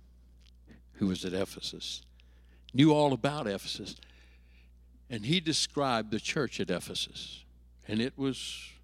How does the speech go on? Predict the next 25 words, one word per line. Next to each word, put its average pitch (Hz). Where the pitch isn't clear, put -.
functioning 120
in 113
one 113
ten 117
A 92
D. 98
Then 165
I 160
go 139
to 123
the 113
next 135
church -
father, 107
Tertullian, 90
in 101
one 120
twenty-five 120
A 95
D, 101
and 101
he 98
doesn't 113
mention 110
Ephesus. -